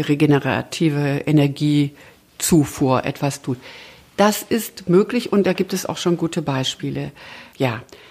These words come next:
also wir müssen ans Umbauen. Dann haben wir aber das Problem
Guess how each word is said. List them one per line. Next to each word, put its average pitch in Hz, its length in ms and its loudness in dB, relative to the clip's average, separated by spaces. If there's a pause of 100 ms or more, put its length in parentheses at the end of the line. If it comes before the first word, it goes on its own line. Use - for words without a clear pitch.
(280)
also 170 520 2
wir 190 100 4
müssen 247 500 2
ans 196 240 0
Umbauen. 147 680 0
Dann 233 300 4
haben 247 160 2
wir 220 100 0
aber 202 180 0
das 185 200 -4
Problem 170 640 2